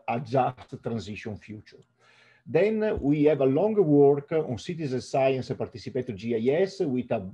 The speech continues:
well-established, uh, laboratory on G science and Rome for Good. Uh, we have an advanced master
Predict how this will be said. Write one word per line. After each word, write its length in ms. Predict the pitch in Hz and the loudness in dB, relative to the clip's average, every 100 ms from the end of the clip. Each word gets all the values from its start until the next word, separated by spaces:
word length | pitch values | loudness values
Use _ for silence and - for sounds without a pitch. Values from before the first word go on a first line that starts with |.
| - | -4
well-established, 1080 | 127 135 135 - 131 131 123 117 - 110 92 | 0 2 0 -2 -2 0 -2 -6 -4 -4 -4
uh, 140 | 107 | -6
laboratory 720 | 107 104 113 120 120 113 101 | -6 -4 -2 -2 -2 -6 -8
on 100 | 104 | -8
G 80 | 101 | -10
science 480 | - 120 113 110 107 | -8 -4 -4 -4 -10
and 160 | 98 | -10
Rome 160 | 104 95 | -10 -10
for 200 | 107 95 98 107 | -14 -14 -14 -8
Good. 340 | 190 175 208 | -6 -4 -6
Uh, 880 | - - - - - _ 135 135 135 | -6 -20 -20 -20 -20 _ 4 6 6
we 160 | 156 180 | 4 2
have 120 | 175 | 4
an 80 | 151 | 0
advanced 500 | 113 131 214 214 135 | 0 0 0 0 -4
master 640 | 113 123 143 131 - 113 | -2 -2 -2 -6 -10 -12